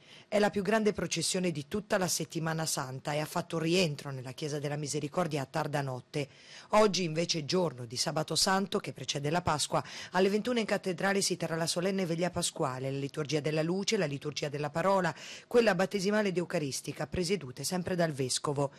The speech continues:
Domani, domenica di Pasqua, alle ore nove da San Francesco uscirà la processione della Madonna, mentre alle nove e trenta dalla Chiesa della Misericordia, quella di Gesù risorto. I due cortei confluiranno sui bastioni Cristoforo Colombo, all'angolo con via Carlo Alberto,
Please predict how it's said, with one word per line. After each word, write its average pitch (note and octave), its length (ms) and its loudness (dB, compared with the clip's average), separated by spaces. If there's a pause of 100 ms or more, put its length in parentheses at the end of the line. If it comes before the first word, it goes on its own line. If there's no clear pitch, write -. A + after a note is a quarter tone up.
(320)
Domani, D#3 560 0
domenica D#3 480 0
di C3+ 100 -2
Pasqua, D#3+ 420 2 (260)
alle C#3+ 240 0
ore A3 180 6
nove G#3+ 240 4
da F#3+ 100 4
San F#3+ 160 2
Francesco F3+ 440 0
uscirà E3+ 440 2
la B2+ 100 -8
processione E3+ 520 0
della F3 180 4
Madonna, D#3+ 500 2 (260)
mentre F#3+ 280 2
alle E3 160 4
nove F3+ 220 2
e F3 80 -2
trenta F3+ 360 0
dalla C3 200 -6
Chiesa E3 260 2
della D3+ 180 0
Misericordia, D3 720 0
quella G#3+ 380 6
di G3 140 -2
Gesù F3+ 260 2
risorto. C#3+ 640 -2 (420)
I F#3 100 2
due D#3+ 160 6
cortei D#3+ 520 0
confluiranno G3+ 640 2
sui G3 180 0
bastioni F#3+ 420 2
Cristoforo F#3 640 0
Colombo, F#3 500 2
all'angolo D3+ 540 0
con D3+ 180 -4
via E3 160 2
Carlo E3 280 0
Alberto, E3 540 2